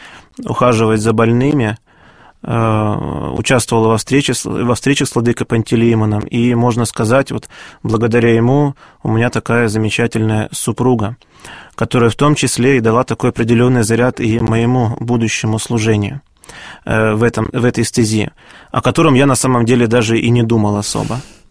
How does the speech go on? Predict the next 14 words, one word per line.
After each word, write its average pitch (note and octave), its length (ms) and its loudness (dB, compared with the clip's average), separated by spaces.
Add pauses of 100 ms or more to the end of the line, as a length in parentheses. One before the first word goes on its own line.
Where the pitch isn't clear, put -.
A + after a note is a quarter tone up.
(560)
Поэтому B2+ 720 2
здесь A#2 300 0
де-, C#3 160 -2
действительно B2+ 420 0
такая A#2+ 320 0
и A#2+ 140 0
связь D#3 400 0
есть, B2 340 0
и, C#3 420 2
э, A2 480 -2
ну, C3 140 0
глубокий B2 460 2
промысел A#2+ 440 0
Божий A2 440 0